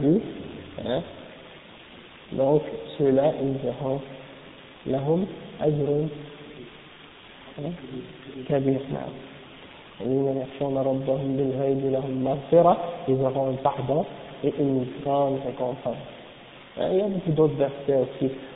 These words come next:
dans lesquels Allah subhanahu wa ta'ala nous incite à croire en Al-Ghayb. Hein,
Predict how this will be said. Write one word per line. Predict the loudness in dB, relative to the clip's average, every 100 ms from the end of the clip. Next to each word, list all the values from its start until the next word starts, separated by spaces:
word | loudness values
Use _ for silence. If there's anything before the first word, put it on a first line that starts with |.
| 0
dans | 4
lesquels | 4 4 8 8 8
Allah | 4 2 -2 -4
subhanahu | -4
wa | 0
ta'ala | 2 2
nous | 2 0
incite | -2 -2 -2 -4
à | -4 -12 0
croire | 4 4 0 -4
en | -4 -4 -14 -14 -2
Al-Ghayb. | -2 2 2 2 0 -6 -14 -16 -18 -20 -12
Hein, | -4